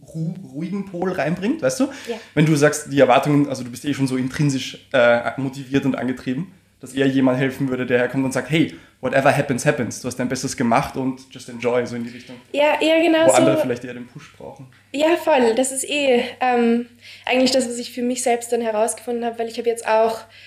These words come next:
Speaker 2: ich arbeite halt eben jetzt mit meinem Laufcoach schon sechs Jahre zusammen und
Speaker 1: Mhm.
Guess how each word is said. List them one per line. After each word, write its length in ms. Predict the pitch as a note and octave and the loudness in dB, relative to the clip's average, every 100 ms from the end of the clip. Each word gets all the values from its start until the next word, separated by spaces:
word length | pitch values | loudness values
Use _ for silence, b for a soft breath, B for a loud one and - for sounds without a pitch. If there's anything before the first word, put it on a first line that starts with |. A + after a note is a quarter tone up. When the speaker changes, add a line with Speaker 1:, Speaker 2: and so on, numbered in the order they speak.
| B B | B B
Speaker 2:
ich 180 | - G#3+ | -16 -6
arbeite 340 | G#3 G#3 A3+ A#3 | 0 2 2 0
halt 100 | A3 | -2
eben 140 | A3 | -4
jetzt 160 | A3 A3 | -4 -4
mit 100 | G#3+ | -6
meinem 180 | G#3 G3+ | -6 -4
Laufcoach 580 | G3+ F#3 G3 - A3+ A3+ | -4 -4 -6 -8 -8 -6
schon 520 | - G#3+ G#3 G3+ G3+ b b b b b | -6 -4 -4 -6 -12 b b b b b
sechs 300 | - A3 G#3 | -12 -10 -4
Jahre 260 | G#3 G3+ A3 | -4 -2 -4
zusammen 540 | A3 - G3+ A#3 D#4 D#4 | -6 -6 -4 -2 -4 -4
und 160 | - E3 | 0 0
Speaker 1:
Mhm. 80 | G3 | 0